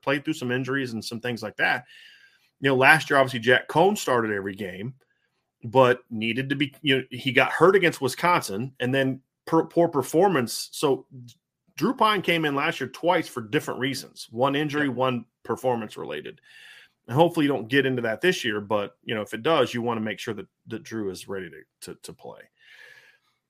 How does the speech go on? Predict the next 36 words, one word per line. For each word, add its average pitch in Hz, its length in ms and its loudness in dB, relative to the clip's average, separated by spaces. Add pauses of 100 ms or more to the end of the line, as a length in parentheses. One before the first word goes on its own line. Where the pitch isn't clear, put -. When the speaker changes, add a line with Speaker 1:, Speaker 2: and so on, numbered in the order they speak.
(160)
Speaker 1:
So 175 280 8
final 262 400 6
question 160 400 2
that 143 60 4
I 143 100 4
have 135 180 2
for 123 100 0
you, 151 200 0
Ryan, 98 300 -2
and 120 100 0
this 139 140 -2
is 135 100 -8
kinda 131 520 0
impromptu. 127 600 0
I 120 80 2
didn't 117 180 -4
tell 131 220 0
you 117 120 -2
that 110 100 -4
we're 110 100 -6
gonna 107 140 -4
discuss 131 420 -4
this, 110 140 -8
but 120 120 -10
it 120 60 -6
just 131 160 -10
kinda 123 160 -4
popped 123 300 -4
in 104 60 -12
my 95 120 -12
head 110 380 -2
with 110 160 -8
the 104 80 -14
quarterback 123 460 -4
position. 98 480 -8
What 185 300 0